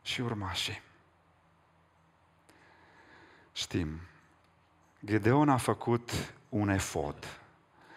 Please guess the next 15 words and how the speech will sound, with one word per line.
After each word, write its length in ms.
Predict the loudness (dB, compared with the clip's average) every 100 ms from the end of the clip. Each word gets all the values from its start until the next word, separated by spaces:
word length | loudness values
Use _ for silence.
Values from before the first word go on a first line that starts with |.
| -14
și 200 | -6 -4
cu 100 | 2
aceasta 520 | 2 2 2 2 2
a 20 | 2
început 540 | 2 -2 -2 -4 -4
abdicarea, 920 | -2 -2 -2 -4 -4 -2 -2 -2 -2 -6 -14 -20 _ _ _ _ _ _ _ -14 -10 0
un 160 | 4
efod 320 | 4 6 4 6
care 180 | 6
a 40 | 4
fost 300 | 4 2 2
o 60 |
cursă 460 | 0 2 2 4 2
pentru 600 | 2 6 8 6 4 2
Gedeon 720 | 6 4 8 8 10 8 6